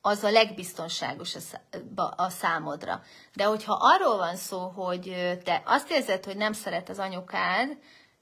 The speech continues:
és, ö, ezáltal te sem mész át, mert akkor én se szeretem őt. Tehát akkor adok-kapok, oké, hogy az egy szinten lesz, de most azért hallottál egy-két dolgot azzal kapcsolatban, hogy lehet, hogy édesanyád meg van terhelődve.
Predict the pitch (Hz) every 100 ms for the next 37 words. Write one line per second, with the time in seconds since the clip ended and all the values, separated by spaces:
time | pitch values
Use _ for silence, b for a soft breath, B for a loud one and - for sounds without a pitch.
0 | _ - 202 202 202 - - 190 185 190
1 | - 247 247 220 214 190 185 - 285 269
2 | 220 185 180 - 247 247 185 196 185 -
3 | - 302 214 214 180 175 156 170 170 165
4 | - 190 202 _ b b b - 208 208
5 | 214 214 202 220 226 196 - 220 220 262
6 | 269 269 - _ 254 247 208 180 185 196
7 | 180 180 180 - 185 - 202 196 185 185
8 | 180 185 190 254 - - b b b b
9 | b _ _ - 208 220 220 220 240 220
10 | 220 226 254 403 359 214 - 180 185 185
11 | - 175 175 185 180 185 190 185 190 180
12 | 190 185 - 190 185 185 185 196 196 196
13 | 208 208 208 - 208 208 190 190 185 208
14 | 196 202 202 208 202 202 208 208 202 180
15 | 175 170 175 180